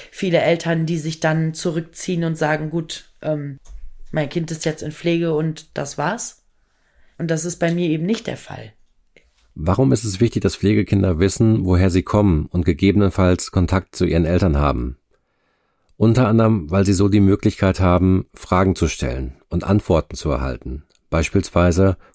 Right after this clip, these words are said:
Speaker 2: woher sie kommen und warum alles so ist, wie es jetzt ist. Der Kontakt zu den Eltern kann Pflegekindern helfen,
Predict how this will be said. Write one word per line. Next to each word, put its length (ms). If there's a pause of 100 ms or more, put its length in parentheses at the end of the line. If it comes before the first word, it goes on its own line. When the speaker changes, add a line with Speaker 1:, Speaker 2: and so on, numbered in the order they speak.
Speaker 2:
woher 220
sie 120
kommen 440 (180)
und 160
warum 240
alles 280
so 100
ist, 440 (300)
wie 160
es 120
jetzt 200
ist. 380 (640)
Der 100
Kontakt 340
zu 60
den 160
Eltern 560
kann 220
Pflegekindern 560
helfen, 420